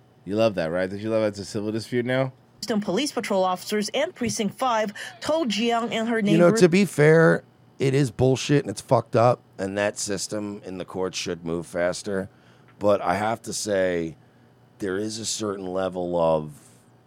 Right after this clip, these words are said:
Speaker 3: I, I'd almost rather not somebody be able to just use law enforcement to just fuck with people. You know what I mean? Like,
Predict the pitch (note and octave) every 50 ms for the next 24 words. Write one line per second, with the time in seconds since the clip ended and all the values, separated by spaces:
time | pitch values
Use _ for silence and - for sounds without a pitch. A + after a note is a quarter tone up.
0 | _ _ _ - F2 E2 - - E2+ F2+ G2 G2+ G#2 G2 - - F2+ F#2+ F#2 F#2
1 | F2+ F2+ E2+ E2 D#2+ D2+ D2 D2 D#2 E2+ F2+ F#2+ - - _ _ _ _ _ _
2 | _ _ _ _ _ _ _ _ _ - - F#2+ F#2+ G2 G2 F#2 F#2 F#2 F#2+ F2+
3 | F2 F2+ F2 E2+ F2+ F2 C#2+ D2+ D#2+ D#2 E2+ E2+ F2 E2 D2+ E2+ D#2+ D#2+ E2 E2+
4 | E2 D#2+ F2 F2+ F2 E2 - F#2 F#2 F2+ F#2 - - E2+ D#2 E2 E2 - - -
5 | E2 D#2+ - - F#2 D#2 - F#2+ F#2 D#2+ - F2+ G2 - A#2 B2 B2 A#2+ A2+ A#2
6 | A#2 A2+ G#2 G#2 G2 F2+ E2+ D#2